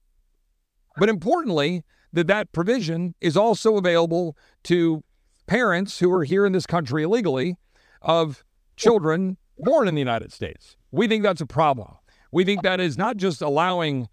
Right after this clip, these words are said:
essentially birthright citizenship anchor babies, but funding it. That's a problem. Now, my colleagues on this side of the aisle will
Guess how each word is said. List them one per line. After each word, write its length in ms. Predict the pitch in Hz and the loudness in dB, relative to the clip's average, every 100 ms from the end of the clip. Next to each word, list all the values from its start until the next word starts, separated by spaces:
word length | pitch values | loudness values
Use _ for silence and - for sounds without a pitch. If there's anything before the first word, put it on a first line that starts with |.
| _ _ - | _ _ -12
essentially 760 | 135 196 180 180 175 147 127 - _ _ - | -2 -2 -2 -2 -2 -2 -4 -12 _ _ 0
birthright 440 | 180 165 - 165 | 0 2 0 0
citizenship 560 | 151 170 143 135 156 127 | -4 -4 -6 -2 -2 -2
anchor 300 | 208 226 175 | -4 -2 0
babies, 400 | 156 160 180 120 | 0 0 -4 -2
but 180 | 175 - _ _ | -2 -2 _ _
funding 420 | - 269 320 214 | -2 0 2 0
it. 240 | 113 - _ _ _ _ _ _ _ | -4 -12 _ _ _ _ _ _ _
That's 200 | 226 247 | 0 0
a 40 | |
problem. 460 | 175 233 294 185 131 | -2 0 2 0 -2
Now, 240 | 214 185 - _ _ | 0 -2 -6 _ _
my 140 | 202 | -2
colleagues 400 | 175 233 311 240 | 2 2 2 2
on 120 | 196 | 2
this 160 | 220 226 | 2 2
side 180 | 247 208 | 2 2
of 60 | |
the 60 | 180 | 2
aisle 200 | 160 170 | 2 2
will 300 | 170 165 151 | 0 -2 -4